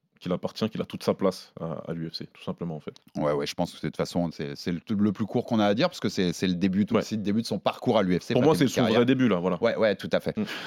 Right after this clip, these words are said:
Speaker 2: Paris, pour sa première contre un Français, c'était quand
Speaker 1: C'était
Speaker 2: même
Speaker 1: un peu short
Speaker 2: Ah,
Speaker 1: notice,
Speaker 2: voilà,
Speaker 1: en plus,
Speaker 2: avec
Speaker 1: avec
Speaker 2: un
Speaker 1: changement
Speaker 2: short,
Speaker 1: d'adversaire.
Speaker 2: exactement, changement d'adversaire au
Speaker 1: Voilà.
Speaker 2: dernier moment.
Speaker 1: Là, pour moi, il peut, voilà,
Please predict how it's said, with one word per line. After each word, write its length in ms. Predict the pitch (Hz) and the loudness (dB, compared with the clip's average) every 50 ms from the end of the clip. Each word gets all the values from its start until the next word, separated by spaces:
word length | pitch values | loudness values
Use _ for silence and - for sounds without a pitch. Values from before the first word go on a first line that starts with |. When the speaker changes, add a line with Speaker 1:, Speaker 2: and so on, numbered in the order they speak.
| - - - | -12 -2 2
Speaker 2:
Paris, 420 | 135 120 110 107 110 117 120 123 | 2 4 4 4 4 4 4 4
pour 160 | 110 - 110 - | 2 0 -4 -2
sa 120 | - 107 | -2 -2
première 360 | - - 104 101 110 110 - - | 0 2 2 2 2 0 0 -2
contre 280 | - 135 131 - - | -2 -2 0 2 2
un 80 | 131 117 | 2 2
Français, 500 | - 123 120 117 107 - 123 120 120 107 | 2 0 0 0 2 2 4 4 4 2
c'était 200 | - - - - | 0 -4 -6 -2
quand 40 | - | 2
Speaker 1:
C'était 100 | 104 117 | 4 4
Speaker 2:
même 60 | 131 | 4
Speaker 1:
un 40 | 135 | 4
peu 100 | 127 156 | 4 2
short 180 | - - 110 - | 2 2 2 4
Speaker 2:
Ah, 40 | 147 | 2
Speaker 1:
notice, 120 | 127 110 110 | 4 4 4
Speaker 2:
voilà, 120 | 110 104 | 4 4
Speaker 1:
en 80 | 98 92 | 4 2
plus, 40 | |
Speaker 2:
avec 120 | 95 98 101 | 2 4 4
Speaker 1:
avec 80 | 95 | 4
Speaker 2:
un 40 | 107 | 4
Speaker 1:
changement 160 | 113 123 113 113 | 4 4 6 6
Speaker 2:
short, 100 | 113 113 | 6 6
Speaker 1:
d'adversaire. 380 | 113 110 107 107 104 - 123 123 | 6 4 4 4 4 4 6 4
Speaker 2:
exactement, 160 | 123 120 107 | 4 4 4
changement 240 | 101 107 95 110 110 | 2 2 2 2 4
d'adversaire 420 | 110 107 107 110 104 - - 110 | 4 4 4 2 2 2 2 2
au 40 | 107 | 4
Speaker 1:
Voilà. 100 | 104 107 | 4 4
Speaker 2:
dernier 140 | 101 104 107 | 4 4 4
moment. 300 | 104 107 110 120 120 127 - - 98 90 | 2 4 2 2 0 0 -4 -8 -6 -2
Speaker 1:
Là, 140 | 95 98 98 | 0 0 0
pour 160 | - - 101 | 2 2 2
moi, 160 | 104 117 117 110 | 4 4 4 6
il 180 | 101 101 95 | 4 4 2
peut, 300 | 85 - 98 98 98 95 92 | 2 0 0 2 2 2 2
voilà, 240 | 90 95 90 85 | 2 2 0 0